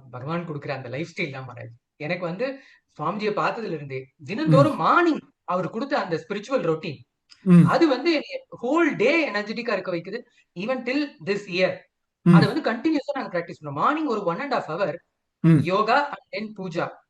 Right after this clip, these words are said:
Speaker 1: இது
Speaker 2: ம்.
Speaker 1: வந்து பகவான் எங்களுடைய வாழ்க்கையினுடைய பாகமாகவே இதை மாத்திருக்காங்க.
Speaker 2: இருங்க, ஒரு நிமிஷம்.
Speaker 1: இதுதான்
Speaker 2: அதானே
Speaker 1: சீக்கிரம்.
Speaker 2: எங்களோடைய வாழ்க்கை, எங்களோட வாழ்க்கை. நாங்களா அதை வேற
Speaker 1: இல்ல,
Speaker 2: இடத்துல இருக்க மாதிரி. ஆ?
Speaker 1: நம்முடைய வாழ்க்கை.
Speaker 2: ஆ.
Speaker 1: <laughs>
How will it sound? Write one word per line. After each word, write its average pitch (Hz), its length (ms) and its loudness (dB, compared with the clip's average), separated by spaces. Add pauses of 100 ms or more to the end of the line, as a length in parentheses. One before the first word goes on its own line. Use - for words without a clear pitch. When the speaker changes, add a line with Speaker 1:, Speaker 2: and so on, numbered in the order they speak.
(180)
Speaker 1:
இது 165 220 6
Speaker 2:
ம். - 20 4
Speaker 1:
வந்து 294 460 0 (140)
பகவான் 277 320 0
எங்களுடைய 202 420 -2
வாழ்க்கையினுடைய 247 580 0
பாகமாகவே 220 540 0
இதை 262 180 0
மாத்திருக்காங்க. 175 480 -6 (460)
Speaker 2:
இருங்க, 180 280 8
ஒரு 156 100 8
நிமிஷம். - 0 -
Speaker 1:
இதுதான் 156 260 8
Speaker 2:
அதானே 208 140 10
Speaker 1:
சீக்கிரம். 160 240 8
Speaker 2:
எங்களோடைய 190 460 12
வாழ்க்கை, 175 600 8
எங்களோட 175 680 8
வாழ்க்கை. 165 520 8 (280)
நாங்களா 175 360 8
அதை 185 300 12
வேற 165 240 12
Speaker 1:
இல்ல, 208 140 0
Speaker 2:
இடத்துல 175 200 4
இருக்க 170 220 8
மாதிரி. 175 220 8 (680)
ஆ? 185 280 2 (720)
Speaker 1:
நம்முடைய 185 360 0
வாழ்க்கை. 190 500 -2 (440)
Speaker 2:
ஆ. 143 380 4
Speaker 1:
<laughs> - 520 -6